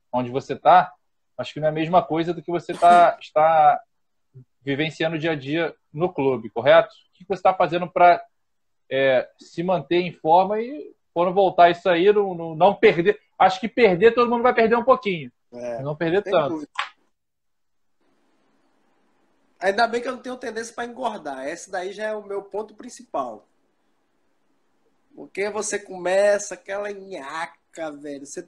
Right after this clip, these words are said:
Speaker 2: treina, treina, daqui a pouco você chega em casa. Você chega em casa,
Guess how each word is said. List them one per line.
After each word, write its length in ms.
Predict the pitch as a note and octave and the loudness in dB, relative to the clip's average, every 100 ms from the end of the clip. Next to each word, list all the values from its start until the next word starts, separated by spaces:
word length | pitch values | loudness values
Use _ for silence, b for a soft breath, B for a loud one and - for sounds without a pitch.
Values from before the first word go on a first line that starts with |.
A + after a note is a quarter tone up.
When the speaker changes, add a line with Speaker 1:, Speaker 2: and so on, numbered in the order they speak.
| _ | _
Speaker 2:
treina, 420 | - F3 F3 F3 | -12 -8 -8 -8
treina, 260 | E3 F3 F3 | -12 -12 -10
daqui 200 | F3+ F3 | -10 -8
a 80 | E3+ | -10
pouco 200 | E3+ E3 | -10 -16
você 140 | - | -14
chega 280 | D#3 F3+ E3+ | -12 -12 -12
em 100 | E3 | -14
casa. 560 | - D#3 D3+ A#2+ A2+ - _ _ _ _ _ _ _ _ _ _ _ _ _ _ _ _ | -6 -4 -4 -6 -14 -20 _ _ _ _ _ _ _ _ _ _ _ _ _ _ _ _
Você 200 | - C3 | -16 -16
chega 320 | - E3+ D#3+ | -10 -8 -8
em 100 | C#3+ | -10
casa, 600 | - D3 D3 B2 A2 G2+ | -6 -4 -4 -6 -12 -20